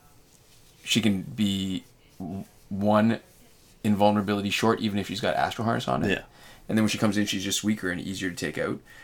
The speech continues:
Speaker 1: If she is front and center, then Flashpoint Batman does as good a job handling her because he's got Astro Harness, and they basically trade down until, um, like,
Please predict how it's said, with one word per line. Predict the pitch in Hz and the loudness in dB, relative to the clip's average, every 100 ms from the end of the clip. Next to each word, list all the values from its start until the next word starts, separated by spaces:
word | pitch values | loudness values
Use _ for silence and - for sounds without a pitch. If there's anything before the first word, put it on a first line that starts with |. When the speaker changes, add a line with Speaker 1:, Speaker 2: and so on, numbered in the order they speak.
| - | -10
Speaker 1:
If | - 95 | -4 -2
she | - 107 - | 2 0 2
is | 127 175 202 - | 4 4 4 0
front | - 101 - | 0 0 0
and | 87 85 | -6 -6
center, | - 80 73 87 110 - - - - | -6 -6 -6 -6 -6 -10 -20 -20 -10
then | 104 110 107 107 107 104 104 - _ _ - - - - - | 0 4 4 4 4 2 -2 -8 _ _ -18 -18 -20 -20 -6
Flashpoint | - 120 143 107 | 0 2 2 0
Batman | 104 110 117 104 | 2 0 0 -2
does | 95 101 - 107 | 0 -2 0 2
as | 104 104 | 2 2
good | 110 | -2
a | 98 | -2
job | 90 101 151 151 143 - - - _ - | 0 2 2 0 -2 -14 -20 -20 _ -4
handling | 123 147 131 | -2 0 0
her | 95 95 | -2 -4
because | 90 90 | -4 -2
he's | 120 | 0
got | 135 110 | 2 2
Astro | 90 - 78 | 2 -4 -8
Harness, | 85 64 135 - - - - _ | -8 -8 -8 -10 -14 -20 -20 _
and | 110 107 104 | -2 0 2
they | 104 | 2
basically | 107 113 - 110 | 2 0 0 -2
trade | - 113 107 | 0 0 0
down | 104 113 135 98 | 0 0 0 -2
until, | 87 95 - 95 92 92 92 92 - | -6 -8 -2 -2 -2 -4 -6 -8 -10
um, | 98 95 95 92 92 92 - _ _ - - | -8 -6 -8 -8 -10 -10 -14 _ _ -20 -4
like, | 107 | -4